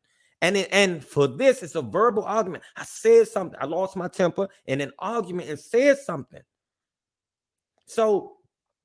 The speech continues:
what is happening now is I'm being told in court. Now, just imagine this from the story I just told you.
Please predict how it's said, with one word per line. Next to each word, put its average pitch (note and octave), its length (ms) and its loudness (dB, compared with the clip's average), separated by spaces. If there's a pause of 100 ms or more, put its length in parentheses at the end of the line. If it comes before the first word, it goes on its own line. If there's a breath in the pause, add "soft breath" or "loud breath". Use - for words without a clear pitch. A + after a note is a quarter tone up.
(1120)
what G#3 240 0
is G3 140 -2
happening G#3 500 0
now G3+ 400 0
is C3+ 320 -2
I'm G#3 240 0
being G3 260 0
told F#3 320 -2
in C#3 120 -10
court. G3+ 400 0
Now, C3+ 100 -4
just G3 240 -4
imagine A#3 440 -2
this F3+ 120 -6
from D#3+ 220 -8
the D#3 60 -10
story E3+ 260 0
I D#3 80 2
just C#3 200 -6
told C3+ 240 0
you. A2 80 -10